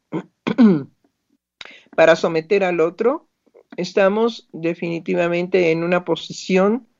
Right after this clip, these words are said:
no humana, sino en una posición de poder brutal y animal. ¿sí?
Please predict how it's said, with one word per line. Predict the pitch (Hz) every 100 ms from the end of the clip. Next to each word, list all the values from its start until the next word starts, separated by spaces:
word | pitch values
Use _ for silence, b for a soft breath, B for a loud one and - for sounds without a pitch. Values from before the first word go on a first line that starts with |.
| _
no | - 175 165
humana, | 151 131 - - - _ _ - _
sino | - 165 165
en | 175
una | 196 208
posición | 208 185 160 - 180 180
de | 175
poder | 151 151 202 294 - _ _ _
brutal | 151 156 165 170 196 240
y | 185 151
animal. | 135 120 - - - _ _ _ _ _ _ _ _ _ _
¿sí? | - 180 190 226